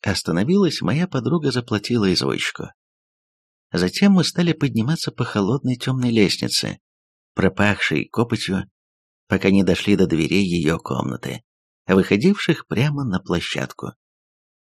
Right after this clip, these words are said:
Внезапно стало очень тепло, запах сильно натопленной железной печки мешался с густым цветочным ароматом косметики. Лампа распространяла тёмно-красный притушенный свет.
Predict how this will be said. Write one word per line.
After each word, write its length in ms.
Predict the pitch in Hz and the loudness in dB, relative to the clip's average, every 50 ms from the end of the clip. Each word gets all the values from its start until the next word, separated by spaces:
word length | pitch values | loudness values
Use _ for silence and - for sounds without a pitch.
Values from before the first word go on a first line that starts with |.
| _ _ _ - | _ _ _ -4
Внезапно 580 | 78 85 92 87 85 82 117 143 - - 147 | 0 0 2 2 2 0 -2 -2 -2 -2 -2
стало 300 | 131 - - 139 143 135 | -4 -2 -2 -4 -2 -2
очень 260 | 135 131 - - 135 120 | -2 -2 -2 -2 -4 -4
тепло, 480 | - 120 - 135 135 120 101 82 73 - _ _ _ _ _ _ _ | -4 -4 -2 0 2 2 4 2 0 -2 _ _ _ _ _ _ _
запах 480 | - 87 82 104 101 - - 95 - - | -6 -2 0 0 0 2 2 0 0 0
сильно 400 | - - 101 104 104 101 98 95 | -2 2 2 4 4 4 4 4
натопленной 640 | 92 90 87 - 104 101 - - 101 95 95 92 | 4 2 2 4 2 2 4 4 2 4 4 4
железной 480 | 85 85 87 92 85 - 78 76 65 - - | 2 2 2 2 2 2 0 -4 -4 -4 -2
печки 360 | - 127 151 - - - - | -2 -2 -2 -2 -4 -2 -2
мешался 640 | 82 82 - - - 143 143 127 - - 123 113 - _ _ _ | 0 0 0 -2 -2 -2 -2 -2 0 0 -2 -2 -2 _ _ _
с 160 | - - - | -6 -4 -2
густым 460 | - 104 98 - - - 170 170 143 - | 0 0 0 0 0 2 2 2 2 0
цветочным 600 | - 117 113 - 160 151 - - 151 139 - - | 0 -2 0 0 -2 -2 -2 0 0 0 0 0
ароматом 520 | - 123 117 113 120 139 139 - - 127 120 | -2 -2 0 0 0 -2 -2 -2 -2 -4 -2
косметики. 720 | - 117 113 - - 71 60 - - - - - - - _ _ _ _ _ _ _ _ _ _ _ _ - | -2 -4 -4 -4 -2 -2 -4 -4 -6 -8 -10 -10 -12 -12 _ _ _ _ _ _ _ _ _ _ _ _ -2
Лампа 580 | 80 64 78 117 151 170 165 - - 151 139 - _ _ _ | 0 2 2 2 2 0 0 -2 -4 -6 -6 -8 _ _ _
распространяла 960 | - 95 98 - - - - 90 - - - 87 80 73 - 160 160 143 127 | -2 0 0 0 0 0 0 0 0 -2 -4 -4 -2 -2 -2 -2 -2 -2 -2
тёмно-красный 920 | 123 - - 131 143 147 131 127 123 - - 80 120 123 - - 85 104 | -4 -4 -2 -2 0 0 -2 -4 -4 -4 -4 -2 -2 -2 -4 -4 -4 -4
притушенный 680 | 101 - - 98 92 - - 92 87 - - 62 69 65 | -4 -2 -2 -2 -2 -2 -2 -2 -2 -2 -2 -6 -6 -4
свет. 340 | - - - - - - | -6 -6 -6 -6 -8 -8